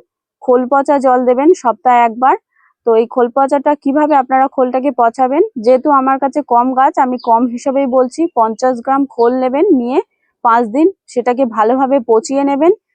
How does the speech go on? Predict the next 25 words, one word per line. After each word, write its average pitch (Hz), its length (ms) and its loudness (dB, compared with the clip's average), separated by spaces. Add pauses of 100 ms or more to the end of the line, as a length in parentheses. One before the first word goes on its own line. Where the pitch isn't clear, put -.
(180)
নেওয়ার 233 320 0
পর 294 180 0
সেটাতে 254 400 -4
আরো 247 240 2
পাঁচ 226 340 0
লিটার 262 400 -2
জল 233 240 2
অ্যাড 240 260 2
করে 285 220 0
গাছের 233 380 -2
গোড়ায় 233 320 0 (120)
পরিমাণ 233 400 0
মতো 262 240 -2
দেবেন, 254 340 2
বেশি 233 280 -4
দেওয়ার 254 280 2
দরকার 233 380 0
নেই। 269 160 -2 (520)
পরিমাণ 254 380 0
মতো 262 220 0
যেমন 240 320 0
আপনারা 254 360 0
প্রতিদিন 247 480 -2
জল 226 260 2
দেন 277 160 0